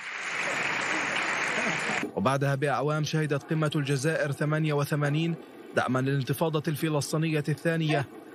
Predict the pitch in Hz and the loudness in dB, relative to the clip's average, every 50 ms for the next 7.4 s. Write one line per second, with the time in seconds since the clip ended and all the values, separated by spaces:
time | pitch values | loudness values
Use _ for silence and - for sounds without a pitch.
0 | - - - - - 95 127 147 151 147 143 147 - - 151 - 156 160 156 160 | -14 -4 -2 0 0 2 2 2 2 2 0 -2 -2 -4 -4 -2 0 0 2 2
1 | 156 135 - 170 160 151 147 - - 170 151 151 156 165 170 160 147 - 160 156 | 0 0 0 0 0 0 0 0 0 0 0 2 0 0 0 0 0 0 0 2
2 | 151 151 147 - 151 143 160 156 147 147 143 143 147 151 151 - - 143 135 151 | 2 0 0 -2 0 0 0 0 2 2 2 2 2 0 0 0 0 0 2 2
3 | 143 - - 147 147 147 139 - 147 131 104 123 131 131 - 165 160 143 123 - | 2 2 2 0 2 0 0 0 0 0 0 0 0 0 0 2 0 0 -2 -4
4 | _ _ _ _ _ _ _ _ _ _ - 180 - 165 - - 151 147 147 135 | _ _ _ _ _ _ _ _ _ _ -6 0 2 2 2 2 2 2 2 0
5 | - - 165 160 151 156 156 151 - - 139 143 139 139 160 156 147 139 - 151 | 0 0 0 0 2 2 2 2 2 2 0 0 0 0 0 0 0 0 0 -2
6 | 139 - 160 151 147 147 143 160 131 143 - - - 156 135 156 151 151 143 143 | 0 0 0 2 2 2 2 2 2 2 -4 -2 -4 0 0 2 2 2 0 0
7 | 143 170 160 - 165 160 156 151 | 0 -2 -2 2 2 2 2 2